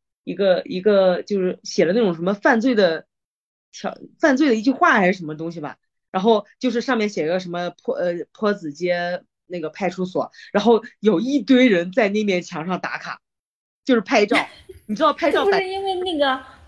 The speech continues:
Speaker 2: 参加了那个综艺节目吗？
Speaker 1: 他就是摆那种就是被手铐铐住呀，或者是蹲下来就是双手抱头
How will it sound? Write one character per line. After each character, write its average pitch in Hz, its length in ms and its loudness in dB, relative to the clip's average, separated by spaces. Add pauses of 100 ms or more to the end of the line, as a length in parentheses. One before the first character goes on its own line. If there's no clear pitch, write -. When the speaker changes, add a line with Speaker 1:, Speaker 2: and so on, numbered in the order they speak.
Speaker 2:
参 339 200 -2
加 330 220 2
了 311 120 0
那 302 100 -4
个 285 100 0
综 320 300 -4
艺 330 160 0
节 202 260 -2
目 294 260 -4
吗？ 180 600 -6 (540)
Speaker 1:
他 359 100 -8
就 381 100 -2
是 330 80 -6
摆 196 220 -8
那 277 140 -8
种 214 140 -8
就 240 80 -20
是 226 260 -6 (200)
被 294 140 -2
手 - 220 -2
铐 277 240 -2
铐 277 280 -2
住 214 140 -4
呀， 190 240 -4
或 262 140 0
者 226 80 0
是 240 160 -8
蹲 269 240 0
下 277 140 0
来 220 240 0 (220)
就 247 100 -6
是 208 260 -2
双 269 280 0
手 202 180 0
抱 214 240 2
头 202 60 4